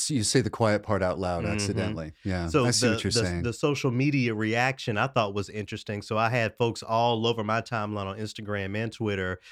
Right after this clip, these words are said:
Speaker 2: posting pictures of themselves, hashtag I am American,
Speaker 1: Mm-hmm.
Speaker 2: showing the different shades of America and, and all that sort of thing. I, I, I wasn't gonna participate in that because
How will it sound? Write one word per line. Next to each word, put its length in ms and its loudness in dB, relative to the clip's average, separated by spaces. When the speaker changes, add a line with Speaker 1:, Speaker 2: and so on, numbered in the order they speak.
Speaker 2:
posting 340 2
pictures 400 -6
of 140 -4
themselves, 600 -4
hashtag 640 -2
I 320 2
am 480 -2
American, 680 -2
Speaker 1:
Mm-hmm. 240 -4
Speaker 2:
showing 260 4
the 100 0
different 380 -2
shades 880 -2
of 440 -4
America 520 -4
and, 220 -6
and 140 -6
all 160 -2
that 160 -4
sort 160 -2
of 80 -4
thing. 240 -2
I, 380 2
I, 280 0
I 160 0
wasn't 260 -2
gonna 140 -8
participate 480 -8
in 100 -4
that 220 -4
because 440 -6